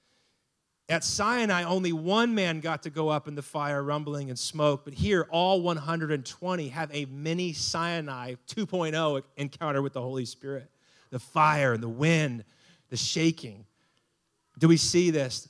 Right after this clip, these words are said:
The letter kills, but the Spirit gives life. This is what happened at Pentecost. How, how epic is this? The giving of the law, if you fast forward the story, and I'm almost done.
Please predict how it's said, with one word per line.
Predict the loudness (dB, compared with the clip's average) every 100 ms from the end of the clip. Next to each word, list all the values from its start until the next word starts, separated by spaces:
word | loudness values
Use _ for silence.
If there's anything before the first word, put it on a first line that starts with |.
| -4
The | -2
letter | 2 2 2 2 0 -4
kills, | 2 4 4 2 0 -6 -8 -10 _ _ _ -12
but | -6
the | -4
Spirit | -4 -2 0 0 -2 -10 _ _ _
gives | -4 -4 -4
life. | -6 -8 -10 -20 _ _ _ _ _ _ _ _ _ _ _ _ _ _ _
This | 2 2
is | 2
what | 0
happened | 0 -2 -2 -4
at | -2
Pentecost. | -2 -2 -4 -10 -10 -12 -14 _ _ _ _ _ -8 -2
How, | 0 0
how | 2 0
epic | -2 -6 -6
is | -4
this? | -2 -2 -2 -8 -12 _ _ _
The | -4
giving | 0 2 2
of | 2
the |
law, | 2 2 2
if | 0
you | -8
fast | -4 -2 -2 -2
forward | 0 0 0
the | -2
story, | -6 0 2 2
and | 0
I'm | -2
almost | -4 -4 -6
done. | -8 -10